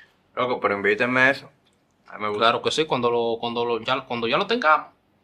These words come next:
Speaker 2: Posiblemente a finales de este mes. Entonces,
Speaker 1: Sí, fue la aviso.
Speaker 2: entonces vamos a hacerlo. Yo soy muy bueno con los edificios del Conde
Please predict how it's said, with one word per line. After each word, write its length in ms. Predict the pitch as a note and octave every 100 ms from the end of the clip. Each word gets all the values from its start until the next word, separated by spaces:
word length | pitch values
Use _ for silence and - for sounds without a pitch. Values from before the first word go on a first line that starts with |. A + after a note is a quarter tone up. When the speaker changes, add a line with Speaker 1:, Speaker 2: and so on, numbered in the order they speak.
| _ _ _ _ _
Speaker 2:
Posiblemente 1200 | _ - A#2+ B2 B2+ B2+ B2+ C3 B2 A#2+ A#2+ A#2+ A#2
a 80 | A#2
finales 340 | B2 A#2+ B2+
de 80 | B2+
este 140 | B2+
mes. 120 | F#3+ - _ _ _ _ _ _ _ _ _ _ _ _ _ _ _ _ _ _ -
Entonces, 480 | A#2 A2+ G2 G2+
Speaker 1:
Sí, 60 | G2
fue 140 | G2
la 60 | F#2
aviso. 240 | F2+ - _
Speaker 2:
entonces 380 | _ _ A2+ B2
vamos 260 | A#2 A#2 -
a 40 |
hacerlo. 200 | A2+ G2 _ _ _ _
Yo 340 | A#2 A#2 A#2 A2+
soy 180 | B2+ A#2+
muy 140 | A#2+
bueno 260 | A#2 A#2+ A2
con 100 | A2+
los 80 |
edificios 360 | A2 G#2 A2+ A#2+
del 100 | A2+
Conde 300 | C3+ B2 A2+